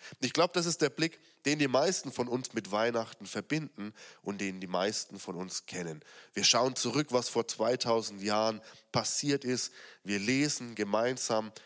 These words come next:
die Weihnachtsgeschichte und erinnern uns an das, was Jesus getan hat. Er wurde Mensch. Und genau das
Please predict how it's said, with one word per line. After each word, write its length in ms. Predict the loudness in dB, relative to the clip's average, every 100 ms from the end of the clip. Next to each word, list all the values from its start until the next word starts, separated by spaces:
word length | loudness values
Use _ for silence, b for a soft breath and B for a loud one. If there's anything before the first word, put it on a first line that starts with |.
| _
die 160 | -4 0
Weihnachtsgeschichte 1120 | 0 2 0 -2 -4 0 0 0 -2 0 0 B B -2
und 160 | 0
erinnern 420 | 0 0 0 0
uns 380 | -2 -6 -6 -6
an 200 | -6 -8
das, 340 | -4 -2 -2 -8 B B -10
was 260 | -4 -2
Jesus 480 | -2 0 2 2 0
getan 460 | -4 -6 -2 -2 -2
hat. 260 | -8 -12 B B -2
Er 400 | 2 2 0 -8
wurde 480 | -12 -2 0 0 -2 -6 _
Mensch. 400 | -6 -6 -4 -4
Und 120 | -4
genau 300 | -2 2 2
das 300 | 2 -2 -4